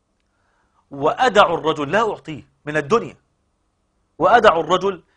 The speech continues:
لما في قلبه من التقى والغنى. الله. وأدع الرجل لما في قلبه من التقى والغنى، منهم عمرو بن تغلب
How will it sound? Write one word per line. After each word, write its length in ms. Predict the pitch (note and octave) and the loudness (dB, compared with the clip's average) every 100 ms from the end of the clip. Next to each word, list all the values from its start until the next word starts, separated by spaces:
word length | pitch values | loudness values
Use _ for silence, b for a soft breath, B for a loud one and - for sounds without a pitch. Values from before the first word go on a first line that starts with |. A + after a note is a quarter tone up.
| _ _ | _ _
لما 380 | E3+ A#3+ B3+ A#3+ | -4 -2 0 -2
في 200 | - G3+ | -2 -8
قلبه 680 | G3 F#3+ F3+ D#3 A#3 G3+ G#3 | -4 -4 -4 -8 -10 -8 -8
من 180 | F#3 F3 | -8 -10
التقى 880 | E3+ _ _ - - - G#3+ G3 E3+ | -12 _ _ -6 -4 2 4 4 2
والغنى. 880 | D#3 C#3 D#3+ E3+ C#3+ A#2 G#2 F#2+ G2+ _ _ _ _ _ _ _ C3+ | -2 -4 -6 -6 -6 -8 -14 -20 _ _ _ _ _ _ _ _ -10
الله. 400 | C3+ C#3 G#2+ - _ _ _ _ _ _ _ _ | -2 -2 -2 -10 _ _ _ _ _ _ _ _
وأدع 380 | C#3 E3 D#3 C3 | -4 -2 -2 -4
الرجل 420 | B2 D#3+ G#3+ G#3+ _ _ _ _ _ - | -6 -4 -6 -8 _ _ _ _ _ -4
لما 360 | E3+ B3 A3+ | -2 0 0
في 180 | F#3+ F#3 | -2 -6
قلبه 580 | D#3+ E3+ E3 G3+ G3 G3+ | -6 -6 -4 -8 -6 -6
من 180 | F3+ F3 | -6 -6
التقى 760 | E3+ _ - B3+ - G3+ F#3+ | -8 _ -8 -6 0 2 2
والغنى، 600 | E3+ D#3+ D#3 G#3 E3+ A#2+ A#2+ | 0 -2 -4 -4 -4 -8 -4
منهم 480 | A3+ C#4+ C#4+ D4+ C#4 _ _ - | -4 2 2 2 -2 _ _ -2
عمرو 280 | D3 A3 F3 | 2 2 0
بن 160 | D3+ | -8
تغلب 300 | C#3 A2+ F#2 | -8 -10 -12